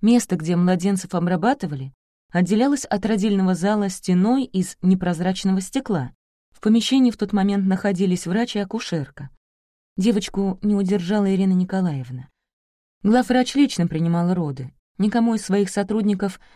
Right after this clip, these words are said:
не доверила участвовать в процессе. Присутствовала лишь совсем молодая, но лучшая акушерка Галина Окина.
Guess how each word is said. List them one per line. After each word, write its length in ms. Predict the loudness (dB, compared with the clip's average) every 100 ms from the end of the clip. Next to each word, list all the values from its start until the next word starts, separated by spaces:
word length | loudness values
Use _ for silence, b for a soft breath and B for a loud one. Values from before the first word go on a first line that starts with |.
| b 0
не 100 | 2
доверила 480 | 2 2 2 -2 -4
участвовать 520 | -8 -6 -6 -8 -8
в 80 | -6
процессе. 580 | -6 -6 -8 -10 -16 -20 _ _ _ _
Присутствовала 720 | -2 -2 0 -2 -2 0 0
лишь 220 | 0 0 -2
совсем 320 | -4 2 2
молодая, 680 | 4 2 0 0 0 -2 -6 _ _ _
но 300 | 0 0 0 -2
лучшая 460 | 0 0 0 -2
акушерка 480 | -2 -4 -4 -2 -2
Галина 520 | -2 0 2 2 0 -2
Окина. 520 | -6 -6 -8 -10 -10